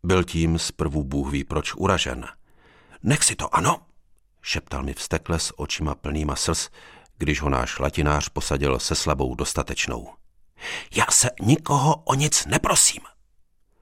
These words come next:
Brzo si však na to zvykl, že mu pomáhám. Byl nadaný a nadmíru vnímavý,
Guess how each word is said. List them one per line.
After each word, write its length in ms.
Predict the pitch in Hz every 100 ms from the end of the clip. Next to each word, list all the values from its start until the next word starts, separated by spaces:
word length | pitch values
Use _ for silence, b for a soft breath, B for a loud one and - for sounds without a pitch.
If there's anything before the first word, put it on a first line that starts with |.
| _ _ _ -
Brzo 280 | - - 120
si 180 | 110 113
však 260 | - 104 -
na 100 | 101
to 140 | 98
zvykl, 480 | 82 67 73 - -
že 120 | -
mu 160 | 60 -
pomáhám. 640 | 71 71 62 - 58 - - B B B B B -
Byl 200 | 92 90
nadaný 600 | 107 123 123 131 135 -
a 80 | 95
nadmíru 460 | 95 101 110 110
vnímavý, 680 | 92 92 113 78 - - -